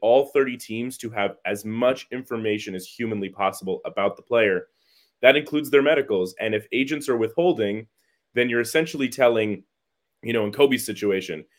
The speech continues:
you're telling a majority of the teams in the league, "Oh, you know, yeah, we're not gonna give you his medicals. And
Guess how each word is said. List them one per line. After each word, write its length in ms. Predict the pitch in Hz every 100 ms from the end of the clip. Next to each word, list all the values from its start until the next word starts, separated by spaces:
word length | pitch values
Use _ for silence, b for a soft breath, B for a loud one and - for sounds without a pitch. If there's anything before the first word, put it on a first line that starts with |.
| _ _ -
you're 140 | 123
telling 480 | 139 147 139 113 92 _ _ _ _ _ _ -
a 60 | 113
majority 520 | 113 117 143 175 131
of 120 | 110
the 80 | 107
teams 340 | - 131 117
in 80 | 113
the 80 | 110
league, 380 | 107 110 101 - b b b
"Oh, 400 | - 180 180 165
you 200 | 160 143
know, 200 | 156 143
yeah, 220 | 135 151 147
we're 140 | 156
not 180 | 180 185
gonna 160 | 190
give 200 | 160 165
you 120 | 160 151
his 160 | 131
medicals. 560 | 135 131 131 117 107 - -
And 300 | 123 120